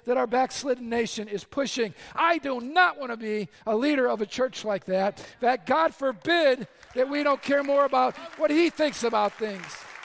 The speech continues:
God help us. We cannot even live correctly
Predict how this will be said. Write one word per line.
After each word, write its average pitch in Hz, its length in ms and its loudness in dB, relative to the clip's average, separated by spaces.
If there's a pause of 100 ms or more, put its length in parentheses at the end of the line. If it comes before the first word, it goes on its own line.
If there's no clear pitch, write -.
(1000)
God 330 260 4
help 294 320 2
us. 247 340 -6 (3750)
We 392 160 4
cannot 311 460 4
even 302 360 2
live 359 320 4
correctly 302 760 0